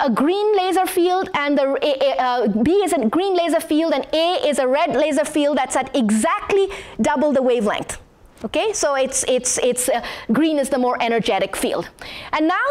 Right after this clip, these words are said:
you can take a look at this Hamiltonian, and you can see a few things. This quantity kappa is just a coupling constant. The first term describes a process called parametric oscillation. And what that is, is you take a single green phot-, photon, the B photon,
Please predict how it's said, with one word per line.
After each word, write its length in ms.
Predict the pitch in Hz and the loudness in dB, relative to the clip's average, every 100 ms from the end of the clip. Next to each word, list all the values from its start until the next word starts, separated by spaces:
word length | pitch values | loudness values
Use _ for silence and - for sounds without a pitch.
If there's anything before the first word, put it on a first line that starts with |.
| 523 | 0
you 80 | 453 | 0
can 140 | 415 | 0
take 240 | 427 403 392 | 0 0 2
a 20 | |
look 320 | 330 415 415 | 2 2 0
at 100 | 370 | 0
this 200 | 349 339 | 0 0
Hamiltonian, 720 | 349 320 311 370 415 370 349 | 0 0 0 0 0 0 0
and 280 | - 294 302 | -2 -2 0
you 100 | 311 | 0
can 140 | 320 | 0
see 220 | 311 - 349 | -2 0 0
a 60 | |
few 240 | - 294 294 | 0 0 0
things. 400 | 311 190 185 - - - - - - | -2 -2 -4 -6 -16 -18 -16 -10 -2
This 320 | 302 453 466 | 0 2 -2
quantity 600 | - - 381 392 370 381 | -4 -2 0 2 0 0
kappa 400 | 359 339 427 453 370 | 0 -2 -2 0 0
is 100 | 302 | 0
just 240 | 349 - | -2 -2
a 60 | 359 | -4
coupling 480 | - 339 339 302 262 | -2 -2 0 0 0
constant. 560 | 214 196 - 427 539 - - - - - - - - - - - - - - | -2 -2 0 -2 -2 -10 -20 -20 -20 -20 -20 -20 -20 -20 -20 -20 -20 -12 -4
The 80 | 381 | -2
first 480 | - 440 554 571 | 0 0 0 0
term 260 | 392 320 320 480 - - | 0 0 0 -2 -6 -4
describes 560 | 330 330 370 349 370 392 | -4 0 0 0 0 -2
a 40 | |
process 640 | 403 339 285 - 320 320 - | -2 -2 0 0 0 -2 -2
called 240 | 294 277 | -2 0
parametric 600 | 285 277 277 277 285 269 | 0 0 0 -2 -2 0
oscillation. 540 | 240 240 233 208 196 | -2 0 0 0 0
And 100 | 165 | 0
what 160 | 190 349 370 | 0 0 0
that 400 | 480 415 349 381 | 0 0 0 2
is, 100 | 339 | 2
is 160 | 302 | 2
you 80 | 294 | 0
take 300 | 311 339 330 | 0 -2 -2
a 40 | |
single 600 | 285 - 415 466 466 453 | -4 -2 0 2 2 2
green 320 | 269 330 381 370 | 2 2 2 0
phot-, 580 | 359 277 - - - | 0 -2 -4 -12 -12
photon, 440 | - 247 240 240 277 | -4 -2 0 0 0
the 60 | |
B 240 | 220 302 370 | 0 0 0
photon, 600 | 370 247 233 226 220 | 0 -2 0 0 0